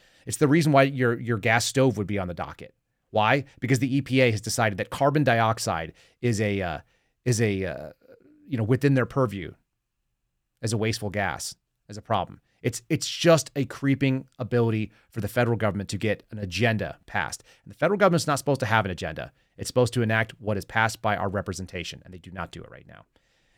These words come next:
It scares the heck out of me. Now, let's see the two tiers of it,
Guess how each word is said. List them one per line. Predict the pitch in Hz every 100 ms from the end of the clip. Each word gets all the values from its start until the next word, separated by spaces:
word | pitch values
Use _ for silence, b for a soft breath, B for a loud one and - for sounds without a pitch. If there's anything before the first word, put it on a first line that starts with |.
| _
It | 107
scares | - 160 131
the |
heck | 113 110
out | 82
of | 73
me. | - _ b b
Now, | 151 113 - _ _ _ -
let's | 160 175
see | 202 165
the |
two | - 175
tiers | - 151 117
of | 101
it, | 78